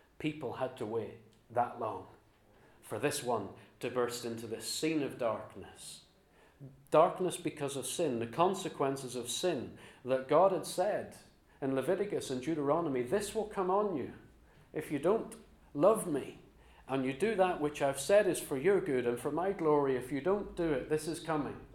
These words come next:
And God spells it out to us. As sinners, he tells us, and we can see it ourselves in the actions. We do things,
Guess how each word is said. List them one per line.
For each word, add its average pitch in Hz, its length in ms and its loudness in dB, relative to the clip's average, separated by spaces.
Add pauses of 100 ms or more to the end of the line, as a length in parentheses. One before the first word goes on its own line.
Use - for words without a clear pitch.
(600)
And 160 200 -10
God 196 280 6
spells 180 460 4
it 165 100 4
out 196 340 2
to 139 220 0
us. - 540 -10 (2000)
As 135 120 -4
sinners, 147 720 0
he 170 80 -4
tells 180 420 4
us, - 600 -6 (360)
and 147 140 2
we 151 80 2
can 143 180 -2
see 180 280 4
it 185 100 6
ourselves 160 680 4 (240)
in 135 220 2
the 135 100 2
actions. 143 540 2 (140)
We 139 160 -2
do 165 200 4
things, 196 580 -2